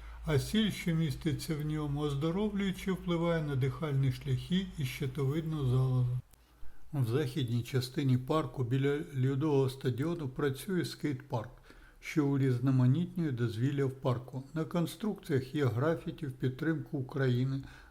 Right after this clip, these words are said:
наприклад, Бендера ц-, наприклад, «Бендери це сила». Скейтборд — це прояв молодіжної субкультури, тому скейт-парк став місцем, де її прояви графіті, хіп-хоп,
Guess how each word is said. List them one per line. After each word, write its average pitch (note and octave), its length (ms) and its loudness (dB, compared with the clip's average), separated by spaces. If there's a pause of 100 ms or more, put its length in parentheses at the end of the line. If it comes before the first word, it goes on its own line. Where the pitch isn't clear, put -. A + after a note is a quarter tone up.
наприклад, C3+ 720 4 (100)
Бендера C#3 640 4
ц-, - 240 -10 (540)
наприклад, C3+ 680 0
«Бендери C#3+ 540 2
це B2+ 260 0
сила». C3+ 440 -2 (720)
Скейтборд — B2+ 840 6
це D3 140 0
прояв E3 360 2
молодіжної C#3 720 4
субкультури, C#3 800 2
тому C3+ 380 2
скейт-парк C3+ 720 0
став A#2+ 320 2
місцем, D3+ 480 0
де C#3 160 2
її D3+ 300 2
прояви C#3 720 2 (220)
графіті, C#3 760 2 (380)
хіп-хоп, D3 600 2